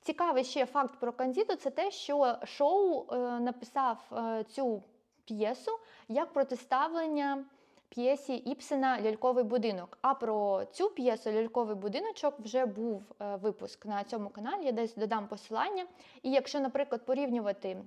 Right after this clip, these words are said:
Кандіду Бернарда Шоу і «Ляльковий будиночок» Генріка Ібсена, то однозначно моє серце належить, е, «Ляльковому будиночку». Вона набагато насиченіша, глибша, там, е,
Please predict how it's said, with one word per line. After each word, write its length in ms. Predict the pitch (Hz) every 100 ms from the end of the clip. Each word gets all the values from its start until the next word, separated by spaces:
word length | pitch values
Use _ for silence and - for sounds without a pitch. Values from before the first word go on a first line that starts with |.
| 202
Кандіду 400 | - 247 247 214
Бернарда 440 | 202 220 226 214 220
Шоу 440 | - 240 208 185 -
і 300 | 233 220 - - - - - - _
«Ляльковий 360 | 226 233 262 226
будиночок» 600 | 202 214 233 220 214 208
Генріка 360 | 226 220 214 185
Ібсена, 440 | 349 - 294 254 -
то 320 | 240 220 190 - -
однозначно 1040 | - 226 262 254 277 233 208 - 202 185 -
моє 300 | 220 226 214
серце 400 | - 269 359 302
належить, 640 | 247 214 220 254 269 262 226
е, 400 | 220 214 208 202 202 _ _ _ _ _ _ _
«Ляльковому 520 | 214 220 240 254 233 233
будиночку». 500 | 214 196 190 - 247
Вона 240 | 254 247
набагато 880 | 233 226 240 240 240 233 214 208 202
насиченіша, 1080 | 208 208 339 339 - 311 294 - 269 247 196
глибша, 640 | 240 294 302 277 277 262 254
там, 440 | 226 220 220 214
е, 340 | 214 208 208